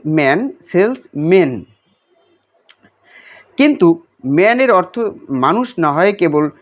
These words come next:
শব্দের অংশ হিসেবে জাতি বা নাগরিক বুঝালে তখন ম্যানের সঙ্গে কিন্তু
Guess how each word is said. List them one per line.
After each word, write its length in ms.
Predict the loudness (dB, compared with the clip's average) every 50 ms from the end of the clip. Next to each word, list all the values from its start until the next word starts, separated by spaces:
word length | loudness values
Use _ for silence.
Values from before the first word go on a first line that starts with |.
| _ -20 -16
শব্দের 400 | -6 -2 -2 -2 0 2 2 2
অংশ 300 | 4 2 2 0 -2 -2
হিসেবে 400 | 0 0 0 0 -2 -2 -2 0
জাতি 300 | 0 0 0 0 -2 -2
বা 100 | -2 0
নাগরিক 400 | 0 0 0 -2 0 -2 -2 -2
বুঝালে 300 | -2 -4 -2 -2 -2 -2
তখন 420 | -2 -2 -4 -2 -2 -4 -4 -2
ম্যানের 380 | -2 -2 0 0 2 2 0 0 -2 -6 -16 _ _ _
সঙ্গে 320 | -10 -4 -2 0 2 2 0
কিন্তু 400 | 0 -2 -4 -2 -4 -4 -6